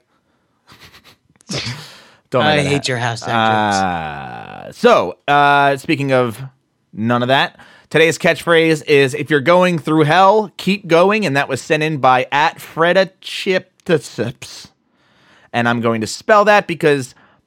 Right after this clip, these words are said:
Speaker 1: I'm going to. It's <laughs> at F R E T E C H T I P S.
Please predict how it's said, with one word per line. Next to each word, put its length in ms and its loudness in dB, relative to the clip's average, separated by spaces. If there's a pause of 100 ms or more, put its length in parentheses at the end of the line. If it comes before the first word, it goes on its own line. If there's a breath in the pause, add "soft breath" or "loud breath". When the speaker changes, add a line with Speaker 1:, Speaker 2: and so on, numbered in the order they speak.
(920)
Speaker 1:
I'm 180 -6
going 260 -2
to. 220 -12 (200 loud breath)
It's 380 -6
<laughs> 0 -
at 300 0
F 300 0
R 320 4
E 200 -4
T 340 -6
E 420 -2
C 320 -4
H 440 -2 (400)
T 340 -2
I 360 2 (180)
P 420 -4 (680)
S. 380 -8